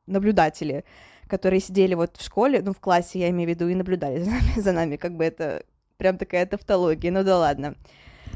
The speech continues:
А, и в целом, вроде бы, и все задания показались довольно-таки несложными. Ну и вообще, короче, мне все понравилось, и я надеюсь, что будет очень высокий балл.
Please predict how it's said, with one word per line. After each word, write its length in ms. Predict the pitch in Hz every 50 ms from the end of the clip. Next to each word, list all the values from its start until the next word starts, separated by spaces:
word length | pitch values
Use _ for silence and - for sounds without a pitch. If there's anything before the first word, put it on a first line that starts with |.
| - _ -
А, 260 | 196 196 196 190 170 -
и 80 | - 208
в 60 | -
целом, 420 | - - 240 254 339 392 359 277 233
вроде 260 | 226 226 220 214 214
бы, 380 | 196 185 202 196 196 196 190
и 60 | 185 190
все 160 | - - 196
задания 400 | 190 180 175 185 196 240 285 294
показались 480 | - - - 233 226 220 220 220 233
довольно-таки 1000 | 214 208 208 208 214 202 208 208 - 208 _ - 202 196 196 190 190 190 190 190
несложными. 920 | 190 196 202 - - 196 196 196 202 202 190 190 180 180 180 175 175 175 165
Ну 120 | 165 185 202
и 40 |
вообще, 260 | 208 214 - - 175 147
короче, 580 | - 170 160 151 - - 69 - - - - - - - - _ _ -
мне 180 | 202 214 240
все 160 | - - 190
понравилось, 600 | 190 - 180 196 247 294 359 370 349 339 311 - -
и 40 | 320
я 80 | 196
надеюсь, 240 | 202 190 190 214 233
что 140 | - - 180
будет 200 | 170 185 196 -
очень 200 | 190 - - 185
высокий 340 | 175 - - 175 - - 185
балл. 240 | - - 117 -